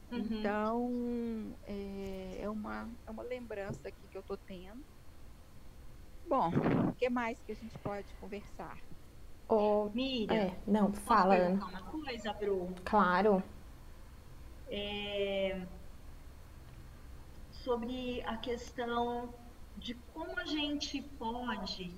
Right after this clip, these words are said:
Speaker 1: nesse período, ou se isso é possível num período como esse, se ajudar, né, nessa questão da, da vulnerabilidade. O que que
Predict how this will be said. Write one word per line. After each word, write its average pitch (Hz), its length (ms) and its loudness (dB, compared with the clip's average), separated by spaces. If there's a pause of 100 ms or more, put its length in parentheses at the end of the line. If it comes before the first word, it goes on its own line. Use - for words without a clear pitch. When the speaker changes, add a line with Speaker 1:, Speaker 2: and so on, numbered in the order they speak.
(140)
Speaker 1:
nesse 254 440 0
período, 202 640 0
ou 240 140 0
se - 200 -8
isso - 240 -6
é 311 100 -2
possível 208 680 -4
num 196 140 -2
período 202 360 -4
como 208 300 -2
esse, - 440 -8 (760)
se - 600 0
ajudar, 196 1040 -2 (260)
né, 233 480 -2 (280)
nessa 226 380 0
questão 226 720 -2
da, 196 1040 -2 (160)
da 214 200 0
vulnerabilidade. 214 1160 -4
O 196 40 -6
que - 180 -10
que 233 680 -6